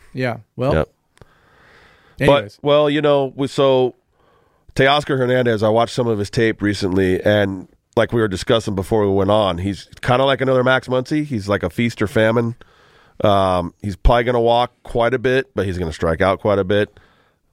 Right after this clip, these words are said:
Speaker 2: And he's probably gonna hit twenty-eight to thirty home runs. I don't know if there's gonna be an over-under. We could talk about that later on as the season goes on. But, I mean, one year, twenty-three and a half million dollars for a power hitter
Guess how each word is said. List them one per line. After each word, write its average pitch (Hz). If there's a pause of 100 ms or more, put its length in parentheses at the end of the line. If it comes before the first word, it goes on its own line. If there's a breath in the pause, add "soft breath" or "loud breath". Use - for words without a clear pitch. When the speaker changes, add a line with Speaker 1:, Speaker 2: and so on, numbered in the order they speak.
(120)
Speaker 2:
And 80
he's 80
probably 90
gonna 95
hit 104
twenty-eight 101
to 104
thirty 98
home 101
runs. 107
I -
don't 92
know 92
if 90
there's 87
gonna 92
be 92
an 87
over-under. 95
We 90
could -
talk 87
about 85
that 85
later 90
on 92
as 85
the 78
season 82
goes 87
on. 92
But, 82 (1200 soft breath)
I 101
mean, 101
one 117
year, 117
twenty-three 113
and 104
a 104
half 101
million 101
dollars 95
for 87
a 82
power 98
hitter 107